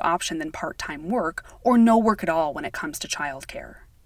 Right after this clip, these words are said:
So instead of contending with work schedules and responsibilities that are impossible to balance with unpaid care responsibilities,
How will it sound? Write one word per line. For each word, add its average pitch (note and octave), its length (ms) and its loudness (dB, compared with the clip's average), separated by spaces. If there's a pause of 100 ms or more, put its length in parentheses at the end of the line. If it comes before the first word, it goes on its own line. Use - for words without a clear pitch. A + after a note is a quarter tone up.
(420)
So - 220 6
instead C4 280 6
of D#4+ 100 6
contending A#3 380 0
with A3 140 0
work G3+ 180 2
schedules G3+ 400 0
and E3+ 100 4
responsibilities F3 800 0
that E3 100 2
are E3 80 2
impossible G#3 720 0
to F#3 80 2
balance F#3 380 4
with E3+ 180 -4
unpaid F3 440 -2
care C#4+ 220 2
responsibilities, C#3+ 1040 -6